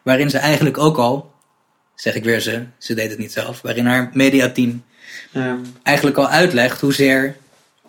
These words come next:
Speaker 1: Greta's activisme een, een veruitelijking is van een innerlijke pijn.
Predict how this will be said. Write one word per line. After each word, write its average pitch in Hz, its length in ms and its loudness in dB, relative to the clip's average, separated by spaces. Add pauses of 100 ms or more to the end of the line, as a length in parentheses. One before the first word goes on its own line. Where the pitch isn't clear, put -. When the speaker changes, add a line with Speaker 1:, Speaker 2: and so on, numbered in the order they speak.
(180)
Speaker 1:
Greta's 135 400 2
activisme 127 720 2
een, 127 340 0 (720)
een 131 140 0
veruitelijking 139 800 2
is 117 280 -6
van 139 160 0
een 139 260 2 (120)
innerlijke 131 520 2
pijn. 110 460 0